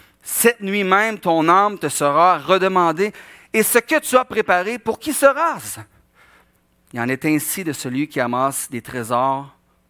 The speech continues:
pour lui-même et qui n'est pas riche pour Dieu. Vous savez, vivre sans Christ, c'est une chose,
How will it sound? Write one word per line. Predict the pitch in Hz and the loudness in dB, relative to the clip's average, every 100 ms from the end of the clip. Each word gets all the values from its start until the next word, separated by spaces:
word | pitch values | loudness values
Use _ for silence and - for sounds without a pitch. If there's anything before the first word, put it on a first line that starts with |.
| _ | _
pour | - 113 | -16 -8
lui-même | 120 113 131 175 185 131 _ _ _ _ - | -6 -4 -4 -6 -10 -20 _ _ _ _ -18
et | 117 | -14
qui | - | -10
n'est | 117 | -8
pas | 120 117 | -6 -6
riche | 117 127 - | -6 -12 -14
pour | - 101 95 | -16 -20 -20
Dieu. | 92 123 _ _ _ _ _ _ _ _ _ _ _ _ _ _ _ _ _ _ _ _ | -20 -20 _ _ _ _ _ _ _ _ _ _ _ _ _ _ _ _ _ _ _ _
Vous | _ _ - | _ _ -4
savez, | 143 175 185 | 0 2 0
vivre | 147 185 170 | 0 -2 0
sans | 160 139 | 0 -2
Christ, | - 151 160 - - - | -4 -6 -6 -8 -12 -18
c'est | 135 - | -14 -8
une | 117 | -8
chose, | - 139 156 202 123 | -6 -6 -6 -8 -16